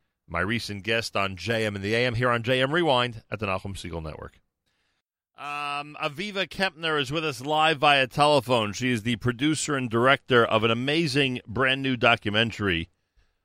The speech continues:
uh, about Moe Berg. Many of you have heard of Moe Berg. I bet a good part of this audience has not heard of Moe Berg. It's called The Spy Behind Home Plate. Moe Berg, The Spy Behind Home Plate. He was a Jewish baseball player in the major leagues.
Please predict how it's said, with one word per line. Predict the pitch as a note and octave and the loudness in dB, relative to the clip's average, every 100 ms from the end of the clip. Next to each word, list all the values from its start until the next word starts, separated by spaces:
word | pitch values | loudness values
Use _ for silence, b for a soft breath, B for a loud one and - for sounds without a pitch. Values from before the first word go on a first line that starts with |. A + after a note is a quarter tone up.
| - | 0
uh, | F#2+ F#2+ | 4 4
about | G#2 A2+ A2+ | 6 6 6
Moe | A2+ B2 C3+ | 4 6 6
Berg. | A#2+ B2 A#2+ G#2 F2+ F2 - | 6 6 8 6 4 -2 -6
Many | - A2+ B2 | -6 -4 -2
of | A2 | -2
you | A2 | -2
have | F#2+ | -4
heard | - B2+ C3 | 0 0 2
of | |
Moe | A2+ B2+ C3 | 2 2 4
Berg. | A#2 B2+ C#3+ | 4 4 4
I | G#2+ | 2
bet | F#2+ G#2+ | 2 2
a | G2 | 2
good | G#2 | -2
part | F#2 A2 | 0 0
of | A2 | 0
this | G#2 | 0
audience | A#2+ B2 B2 | 0 0 -2
has | B2 | -4
not | A#2+ C#3+ B2 | 0 0 2
heard | G#2 F2 D#2+ - _ _ _ _ | 2 0 -2 -10 _ _ _ _
of | F#2 F#2+ | 0 2
Moe | G#2+ G#2 | 4 4
Berg. | F#2+ G2 F2 E2+ | 4 4 4 2
It's | F#2 | -4
called | - C3 A2+ | 0 2 2
The | A2 | 0
Spy | - - - C#3 C#3 D3 | -2 -2 2 4 6 2
Behind | C#3+ A#2+ G#2+ B2+ C3 C3+ | 4 2 2 0 -2 -2
Home | A2 B2 B2 | 0 0 0
Plate. | A2 A2+ F2+ D#2 | 0 2 2 0
Moe | G#2+ C#3 | 0 0
Berg, | B2+ B2 A#2 A#2 A2+ - _ _ _ _ | 2 2 2 2 -4 -8 _ _ _ _
The | G2 G2+ | -2 -2
Spy | - - C3+ C3 C3+ C3+ D3+ - | -4 2 4 6 4 2 -2 0
Behind | G#2 F#2 A#2 A#2+ B2 B2+ | 2 2 2 0 0 -4
Home | F#2+ A#2+ A#2+ A2+ | -2 0 0 -2
Plate. | A#2+ G#2+ F#2+ | 0 0 0
He | |
was | F#2+ | -2
a | F#2+ | -4
Jewish | A2 C#3 C3+ | -2 -2 -2
baseball | C#3+ C#3 - A#2+ G2+ | -2 -2 0 0 2
player | G#2 G2 G2 | 4 4 4
in | A#2+ | 2
the | |
major | C#3+ F3 B2+ D#3+ | 2 0 2 2
leagues. | E3 E3+ A#2+ - - | 4 4 2 -4 -18